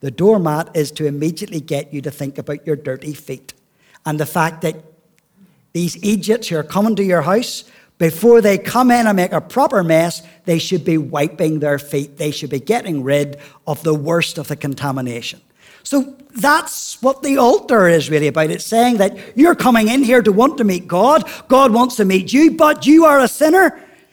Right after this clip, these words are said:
And you are immediately then remembering that you need to get your sins forgiven. You need to get put right in that sense. So this is the area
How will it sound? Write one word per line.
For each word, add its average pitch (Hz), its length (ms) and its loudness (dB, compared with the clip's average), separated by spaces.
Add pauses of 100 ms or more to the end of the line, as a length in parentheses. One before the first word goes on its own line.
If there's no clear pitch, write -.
And 330 420 2 (220)
you 285 240 2
are 269 180 6
immediately 269 880 2
then 185 300 2
remembering 170 640 0
that 202 160 -2
you 202 120 -2
need 208 200 -2
to 208 80 -4
get 196 260 -2
your 196 140 -4
sins 175 480 -4
forgiven. 175 560 -4
You 160 100 0
need 160 240 -4
to 180 80 -10
get - 400 -8
put 170 160 -8
right 190 600 -6 (300)
in 170 280 0
that 156 260 0
sense. 131 340 -8
So 202 100 -4
this 311 180 -4
is 302 120 -12
the 269 160 0
area 147 420 0